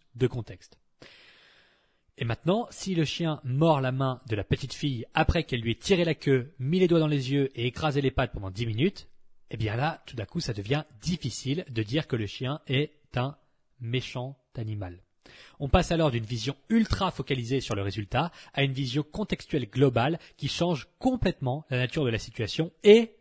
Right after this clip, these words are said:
de la conclusion. On passe, on passe, pardon, de l'animal méchant à finalement un animal qui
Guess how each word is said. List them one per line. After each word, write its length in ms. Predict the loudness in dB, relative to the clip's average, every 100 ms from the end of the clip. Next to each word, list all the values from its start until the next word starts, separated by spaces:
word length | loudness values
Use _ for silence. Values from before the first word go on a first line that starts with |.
| 2
de 100 | 4
la 80 |
conclusion. 480 | 4 -2 -4 -6 -8 -12 -20 -20 -20 _
On 100 | -2
passe, 400 | 2 2 2 -4 _
on 120 | -8 0
passe, 240 | 0 0
pardon, 260 | -6 -8 -14 -20 -20 _
de 240 | 0 2 2
l'animal 500 | -2 -2 0 0 -2 -6
méchant 560 | 2 2 4 0 -2 -10 _ _ 2
à 220 | 2 2
finalement 480 | -4 -6 -2 -2 -2
un 80 | -2
animal 440 | -2 2 2 0 -4 _
qui 320 | -6 -6 -6